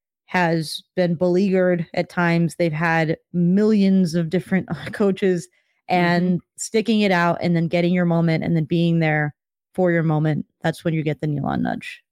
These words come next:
Speaker 1: And it's not often that offensive linemen get those moments. So
Speaker 2: Yeah,
Speaker 1: they took
Speaker 2: that's
Speaker 1: it.
Speaker 2: the coolest part too. 'Cause, and it's not just an offensive lineman, like,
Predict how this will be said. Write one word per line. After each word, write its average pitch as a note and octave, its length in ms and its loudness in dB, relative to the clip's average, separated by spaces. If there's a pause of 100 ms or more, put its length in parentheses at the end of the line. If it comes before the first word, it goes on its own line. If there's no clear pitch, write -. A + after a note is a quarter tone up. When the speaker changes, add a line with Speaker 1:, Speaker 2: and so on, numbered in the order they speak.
Speaker 1:
And F3+ 80 -2
it's F3 120 0
not C4 160 2
often B3 220 0
that G#3+ 100 0
offensive G3 400 0
linemen F3 320 2
get - 240 -6
those D#3 200 -4
moments. D3+ 380 -6 (160)
So - 260 -4 (320)
Speaker 2:
Yeah, G#3+ 180 0
Speaker 1:
they E3+ 40 0
took - 80 -8 (140)
Speaker 2:
that's - 60 -8
Speaker 1:
it. - 40 -10
Speaker 2:
the A4+ 140 0
coolest A#3 320 -2
part D3 180 -6
too. E3 320 -4
'Cause, E3 220 -4 (420)
and A3+ 140 0
it's G#3 100 -2
not C#4+ 220 -4
just C4 160 -2
an A#3 80 2
offensive G#3 400 0
lineman, F#3 340 2
like, E3 140 -4